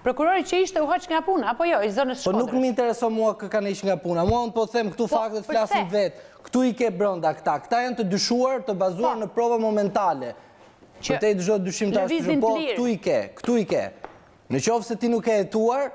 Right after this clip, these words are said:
Speaker 2: atëherë nuk do të gjesh asnjëherë autorin, do ta kesh të regjistruar në proces,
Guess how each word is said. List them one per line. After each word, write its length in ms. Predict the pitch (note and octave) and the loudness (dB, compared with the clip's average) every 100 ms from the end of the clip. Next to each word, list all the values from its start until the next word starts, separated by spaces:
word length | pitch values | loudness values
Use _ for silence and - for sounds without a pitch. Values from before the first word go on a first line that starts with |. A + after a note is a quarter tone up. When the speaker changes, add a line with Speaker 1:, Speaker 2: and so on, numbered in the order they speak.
| - - | -12 -6
Speaker 2:
atëherë 340 | - D3+ A3+ G#3 | -4 0 2 2
nuk 160 | G#3+ A3 | 0 0
do 80 | |
të 120 | G3+ F#3+ | 0 0
gjesh 180 | G#3+ G#3 | -2 -4
asnjëherë 360 | G#3 G#3 A#3+ | 0 2 2
autorin, 400 | B3+ A#3 G#3+ F3+ | 2 2 0 0
do 100 | F3+ | 0
ta 100 | F#3+ | -2
kesh 200 | A3 G#3 | -2 -2
të 100 | G3 | 0
regjistruar 460 | G3 E3+ G3+ G3+ F#3+ | -2 -2 0 2 2
në 100 | F3 | 0
proces, 420 | F3 D#3 F3+ | -2 -2 -2